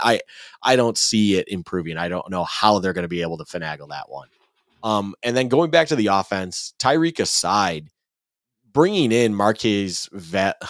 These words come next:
I'm just gonna call him M V S 'cause I'm not gonna be able to pronunciate names tonight. Getting Juju, M V S, drafting Sky Moore. You still have Josh Gordon there. I mean, maybe he can pull a rabbit out of his ass and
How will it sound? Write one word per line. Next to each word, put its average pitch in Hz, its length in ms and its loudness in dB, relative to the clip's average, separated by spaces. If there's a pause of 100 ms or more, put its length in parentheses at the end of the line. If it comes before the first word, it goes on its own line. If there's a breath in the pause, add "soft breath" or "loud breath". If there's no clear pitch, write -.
I'm 107 120 -4
just 85 120 -6
gonna 82 120 -6
call 73 180 -8
him 76 100 -12 (160)
M 85 220 -6
V 80 180 -6
S 78 160 -4
'cause 80 160 -8
I'm 85 180 -2
not 78 200 -4
gonna 73 140 -10
be 80 220 -6
able 78 160 -6
to 76 80 -14
pronunciate 80 640 -6
names 80 320 -6
tonight. 76 340 -8 (880 loud breath)
Getting 202 260 6
Juju, 143 500 6 (120)
M 123 220 2
V 113 240 4
S, 101 400 2 (100)
drafting 120 440 0
Sky 110 260 4
Moore. 95 400 2
You 113 140 -2
still 185 220 2
have 127 140 4
Josh 98 360 2
Gordon 101 340 2
there. 117 260 6
I 98 80 2
mean, 82 220 -4
maybe 101 400 2
he 98 160 2
can 92 220 0
pull 107 220 6
a 95 60 4
rabbit 101 300 4
out 95 160 2
of 101 60 0
his 95 100 0
ass 101 340 2
and 87 280 -4